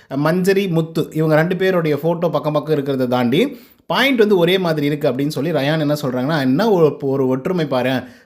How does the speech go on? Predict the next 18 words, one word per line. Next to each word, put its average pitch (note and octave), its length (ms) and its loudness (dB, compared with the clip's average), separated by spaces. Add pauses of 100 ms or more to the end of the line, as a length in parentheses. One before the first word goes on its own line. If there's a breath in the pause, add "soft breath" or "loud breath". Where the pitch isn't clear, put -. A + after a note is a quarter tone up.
வேற E3+ 260 2
லெவல்ல F#3+ 240 2
வந்து F#3 340 0
பாயிண்ட்ஸ்லாம் E3+ 340 -2
எடுத்துட்டு D3+ 340 -2
இருக்காங்க, C3 220 0
ரெண்டு D3+ 220 0
பேரும் F3 220 2
ஒரே D3+ 220 2
மாதிரி D3 280 0
இருக்காங்க C3 300 0
நட்புல" B2+ 520 2 (300 loud breath)
அப்படிங்கிற D#3 360 2
மாதிரி D3+ 280 2
ரயான் D#3 120 2
வந்து C#3 160 0
சொல்லிட்டு C3+ 320 0
இருக்காரு. B2 460 0